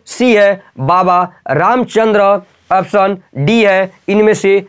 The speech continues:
कोई नहीं। आपका राइट आंसर होगा बाबा रामचंद्र। याद रखिएगा अवध में याद रखिएगा, क्या बोले थे कि अवध में किसानों का नेतृत्व किसने किया था?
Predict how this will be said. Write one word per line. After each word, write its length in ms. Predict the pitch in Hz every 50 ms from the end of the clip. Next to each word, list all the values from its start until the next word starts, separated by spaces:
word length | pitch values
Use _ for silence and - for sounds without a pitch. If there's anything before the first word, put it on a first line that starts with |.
| _ _ _ -
कोई 200 | 233 233 220 202
नहीं। 360 | 180 160 156 165 165 143 110 - - - _ -
आपका 240 | 170 175 180 208 196
राइट 280 | 190 190 208 240 240 -
आंसर 320 | - 202 208 190 208 233 220
होगा 280 | 208 208 185 190 190 202 190 - _ _ -
बाबा 540 | - 131 131 175 208 220 196 196 180 185 190 185 - _ _ _ _ _ -
रामचंद्र। 1160 | 131 151 175 202 220 233 240 226 - _ _ - - - 180 165 160 156 170 165 156 127 110 - _ _ _
याद 300 | - 165 185 196 202 185
रखिएगा 600 | 202 202 196 - 208 208 202 185 196 196 196 185 - _ _ _ -
अवध 340 | 185 208 220 220 247 262 220
में 320 | 226 214 202 196 196 190 196 - _ _ _ _
याद 260 | - 170 196 202 208 214
रखिएगा, 420 | - 202 - 220 214 220 214 196
क्या 180 | 190 214 226 208
बोले 240 | 185 214 220 220
थे 240 | 202 214 214 220 233 226
कि 400 | 233 - _ _ _ 226 202 -
अवध 320 | - 190 196 202 247 254 233
में 260 | 226 214 208 208 208 208 - _ _
किसानों 460 | - 196 160 151 180 180 190 202 220 214
का 140 | - 196 190
नेतृत्व 640 | 190 196 190 - 202 196 190 190 185 180 185 185
किसने 600 | 175 180 _ _ _ - 202 - - 220 269 285
किया 260 | 208 214 240 226 214
था? 420 | 208 - 190 185 190 196 190 -